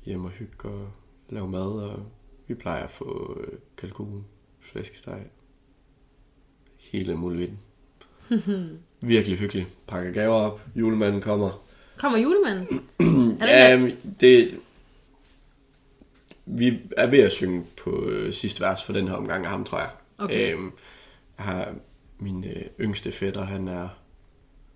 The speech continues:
Speaker 1: uh, han slår mig ihjel.
Speaker 2: <laughs>
Speaker 1: Elleve, tror jeg.
Speaker 2: Ja.
Speaker 1: Nej. Jo, han bliver tolv nu her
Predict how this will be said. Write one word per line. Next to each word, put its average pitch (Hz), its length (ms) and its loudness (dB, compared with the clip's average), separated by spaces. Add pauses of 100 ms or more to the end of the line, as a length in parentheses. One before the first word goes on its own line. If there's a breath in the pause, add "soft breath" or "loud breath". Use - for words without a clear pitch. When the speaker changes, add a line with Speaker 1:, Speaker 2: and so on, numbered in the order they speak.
(540)
Speaker 1:
uh, - 240 -8
han 90 100 -12
slår 92 180 -8
mig 87 120 -6
ihjel. 90 180 -4 (440)
Speaker 2:
<laughs> - 680 -6
Speaker 1:
Elleve, 101 340 -4 (140)
tror - 180 -18
jeg. - 100 -16 (240)
Speaker 2:
Ja. - 60 -16
Speaker 1:
Nej. - 200 -2 (1800 soft breath)
Jo, 113 120 -4
han 139 120 -2
bliver 165 180 -2
tolv 135 260 0
nu 101 140 -2
her 98 140 -6